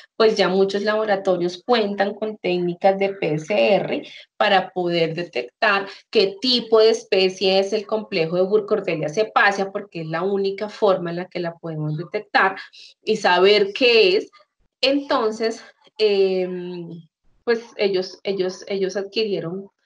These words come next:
pruebas de P C R porque es la única forma, como le dije, tienen, o sea, son, tienen esos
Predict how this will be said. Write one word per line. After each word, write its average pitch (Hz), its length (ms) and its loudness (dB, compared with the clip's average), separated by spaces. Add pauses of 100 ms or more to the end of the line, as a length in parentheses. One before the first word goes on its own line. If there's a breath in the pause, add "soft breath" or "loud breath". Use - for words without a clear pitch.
(180)
pruebas 190 260 4
de 220 120 2
P 185 180 -2
C 202 240 2
R 190 240 0
porque - 220 -8
es 180 60 -8
la 165 120 -4
única 170 320 -8
forma, 220 360 -2
como 185 240 -2
le 170 120 -4
dije, 165 260 -4
tienen, 214 540 -2 (100)
o - 320 -14
sea, 165 180 0
son, 165 280 -4 (560)
tienen 175 320 -2
esos 208 400 0